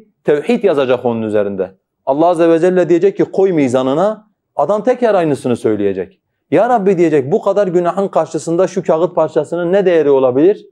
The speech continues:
O kağıt parçasını mizanın üzere koyduğu zaman diyor sallallahu aleyhi ve sellem, bütün o doksan dokuz tane deftere ağır gelecek. Allah, müminin elindeki en büyük hazine, en değerli hazine müminin tevhididir.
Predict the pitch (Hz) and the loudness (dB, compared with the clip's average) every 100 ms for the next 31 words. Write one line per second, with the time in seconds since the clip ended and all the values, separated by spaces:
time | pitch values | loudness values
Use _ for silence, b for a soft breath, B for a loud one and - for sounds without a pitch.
0 | _ _ _ _ 165 170 185 175 214 - | _ _ _ _ -2 0 0 0 0 0
1 | 180 185 160 165 156 147 151 151 151 165 | -4 0 -2 0 0 0 0 0 0 0
2 | 190 165 143 143 135 - 143 143 165 185 | 0 0 0 2 2 0 0 2 0 2
3 | 170 160 147 160 196 - 147 139 139 151 | 0 0 0 0 0 -2 -2 0 0 -2
4 | 143 135 139 131 131 165 175 202 208 - | 0 0 0 0 0 -2 0 0 -2 -16
5 | _ _ - 113 147 226 214 180 185 160 | _ _ -8 -2 0 2 0 2 0 0
6 | 147 - 156 143 143 190 185 151 151 135 | -2 -4 -4 -2 0 0 -2 -4 0 -2
7 | 123 131 123 104 104 95 92 90 - _ | 0 0 2 2 -2 -2 -4 -8 -16 _
8 | _ _ _ _ - 120 151 120 - _ | _ _ _ _ -4 0 0 -2 -10 _
9 | _ _ _ _ - 127 139 156 175 220 | _ _ _ _ -6 -2 0 0 2 2
10 | 214 180 170 170 165 160 202 - 220 220 | 2 2 0 0 0 2 0 0 2 2
11 | 208 170 175 196 - - 151 147 156 185 | 2 2 2 0 -2 -4 0 2 2 2
12 | 214 208 _ - 202 208 165 156 156 170 | 2 -2 _ -4 0 2 2 2 2 0
13 | 165 147 139 156 175 156 139 143 139 131 | 0 -2 0 0 0 0 0 0 0 -2
14 | 110 110 107 92 - | -2 -4 -2 -6 -8